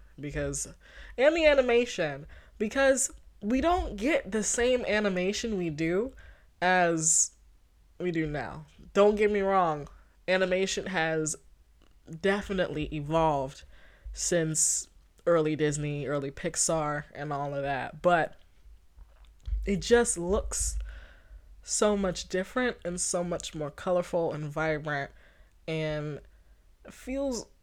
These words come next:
more comforting, if that makes sense. Um, I'm gonna list off and see what movies I have seen. I have seen The Wind Rises. I've seen Princess Mononoke. I really <laughs> hope I said that right.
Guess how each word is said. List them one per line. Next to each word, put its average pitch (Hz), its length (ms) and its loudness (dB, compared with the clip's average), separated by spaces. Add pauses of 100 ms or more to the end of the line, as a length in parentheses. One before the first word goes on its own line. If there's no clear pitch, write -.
(240)
more 185 220 -2
comforting, 147 640 -10
if 151 80 -18
that - 120 -14
makes - 220 -16
sense. - 480 -16 (320)
Um, 160 380 -2 (360)
I'm 160 120 -8
gonna 233 180 -2
list 180 260 -2
off 160 180 0
and 151 100 -8
see - 140 -10
what 156 200 -4
movies 156 340 -6
I 139 100 -6
have 139 340 -10
seen. 135 320 -16 (360)
I 156 60 -4
have 208 320 2
seen 247 400 -2
The 185 80 2
Wind 190 240 0
Rises. 147 560 0
I've 139 240 -2
seen 170 260 -6
Princess 160 760 -2 (380)
Mononoke. 143 680 -6 (640)
I 143 100 -6
really 196 340 2
<laughs> - 0 -
hope 180 200 -2
I 156 100 0
said 151 280 -8
that 131 140 -4
right. 123 260 -6